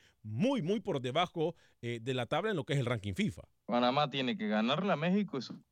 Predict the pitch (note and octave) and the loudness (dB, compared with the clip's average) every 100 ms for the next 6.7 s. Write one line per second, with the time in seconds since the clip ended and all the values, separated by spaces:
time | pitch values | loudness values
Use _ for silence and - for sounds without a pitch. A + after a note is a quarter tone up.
0 | _ _ D#3 D3 E3 A3 - E3 E3 G3 | _ _ -2 -2 2 2 2 0 2 2
1 | A3 D#3+ C#3+ G3 F#3+ D#3+ F#3+ G3+ D#3 E3 | 0 -4 -2 -2 -2 -2 0 2 2 2
2 | G3 A3 G3+ _ _ _ B2+ C3+ C3+ C#3+ | 2 2 -2 _ _ _ -2 0 0 -2
3 | C3+ F3 G3+ F3+ D3+ C#3+ F3+ A3+ F3 D3+ | -2 2 2 2 2 4 4 2 -2 -4
4 | C#3+ C#3+ D3 G#3 G3+ C#3+ - D#3+ A3 - | 0 0 2 0 0 -2 0 2 2 0
5 | A2+ C#3+ F#3+ F3 D3+ C#3 D3+ A3+ G3+ D#3+ | -6 -2 2 2 2 0 0 0 0 -4
6 | D#3+ E3 D#3+ C#3 A2+ F2+ | -2 -4 -4 -4 -4 -6